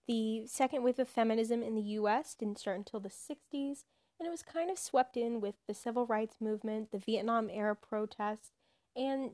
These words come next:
the sexual revolution. So it's kind of a mixture of all those things together,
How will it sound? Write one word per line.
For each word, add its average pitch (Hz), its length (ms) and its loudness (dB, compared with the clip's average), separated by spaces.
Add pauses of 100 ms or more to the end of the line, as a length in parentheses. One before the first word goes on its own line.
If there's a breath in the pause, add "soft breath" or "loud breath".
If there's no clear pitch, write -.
the 226 120 2
sexual 208 440 2
revolution. 196 680 0
So 247 180 2
it's 262 160 4
kind 285 380 -2
of 320 80 0 (420)
a 220 80 2
mixture 226 480 4
of 214 140 2
all 226 200 4
those 226 200 2
things 214 320 -4
together, 220 580 0